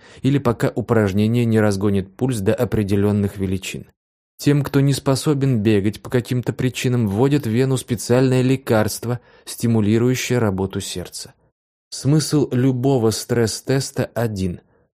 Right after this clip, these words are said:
спровоцировать приступ стенокардии и зафиксировать уровень физической нагрузки, на котором он произошёл. Спровоцировали – значит, тест положительный.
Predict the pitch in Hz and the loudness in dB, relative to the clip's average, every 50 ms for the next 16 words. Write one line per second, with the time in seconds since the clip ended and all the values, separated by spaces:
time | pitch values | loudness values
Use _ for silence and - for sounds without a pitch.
0 | _ - - - - 120 123 120 131 131 - - - - 165 135 117 113 98 - | _ -16 -12 -6 -2 0 2 2 2 0 0 -2 -2 0 2 2 2 2 0 -2
1 | - - 117 120 117 - - 120 - - - 120 110 113 107 - 113 107 104 98 | -2 -2 -2 -2 -2 -2 -6 -6 -6 -4 -2 0 0 0 2 2 0 0 0 0
2 | 92 107 127 147 143 117 - - 139 123 113 120 113 - 123 - - - - 156 | 0 0 0 0 0 0 0 0 0 2 2 0 -2 -2 -4 -6 -4 -2 0 2
3 | 147 147 139 135 - - - - 127 135 143 127 127 131 127 113 - 120 113 120 | 2 2 2 0 -2 -4 -4 -2 0 0 0 0 0 -2 -2 -2 -2 -2 -2 -2
4 | 117 - - 117 - - - 117 110 113 113 104 104 117 131 131 120 - - - | -2 -2 -4 -6 -4 -2 0 0 2 2 0 0 0 0 0 -2 -2 -4 -6 -8
5 | 107 - - - - _ - 104 107 101 - 107 - - 127 120 120 113 - - | -8 -8 -10 -20 -16 _ -2 0 0 2 2 0 -2 0 0 0 0 -2 -2 -2
6 | 117 110 101 - 110 110 104 95 101 98 - - - - - 110 - _ _ _ | 0 0 0 0 0 0 2 2 0 0 -2 -4 -10 -12 -14 -16 -20 _ _ _
7 | _ _ _ _ _ _ _ _ _ - - - - 117 117 110 113 110 - - | _ _ _ _ _ _ _ _ _ -20 -10 -2 2 2 4 4 4 2 0 0
8 | - 107 104 107 113 131 139 147 139 - _ _ - 104 101 110 104 - 113 92 | 2 2 4 4 4 2 0 -2 -4 -6 _ _ -4 -2 0 0 0 0 -4 -6
9 | - - 113 113 107 - - - 113 110 117 120 123 135 104 - 98 87 78 67 | -2 0 0 0 0 -2 -2 0 2 2 2 2 0 -2 -4 -4 -4 -6 -6 -10
10 | - - | -12 -12